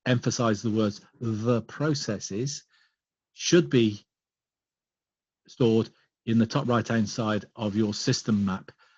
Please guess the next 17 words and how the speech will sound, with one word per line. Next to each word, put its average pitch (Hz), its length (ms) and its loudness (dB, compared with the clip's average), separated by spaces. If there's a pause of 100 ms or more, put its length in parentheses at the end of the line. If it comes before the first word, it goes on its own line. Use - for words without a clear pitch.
(280)
in 110 180 2
your 104 220 2 (320)
business 120 280 2
system. - 260 -4
Somewhere 151 460 6
in 120 100 6
there, 110 180 2 (240)
you 127 160 -2
should 170 300 2
have 131 180 -2
a 127 60 0
process 117 480 -4
of 110 180 -6 (180)
strategy 104 840 -2 (240)
development 104 560 0 (160)
and 104 140 -2
deployment. 92 480 -4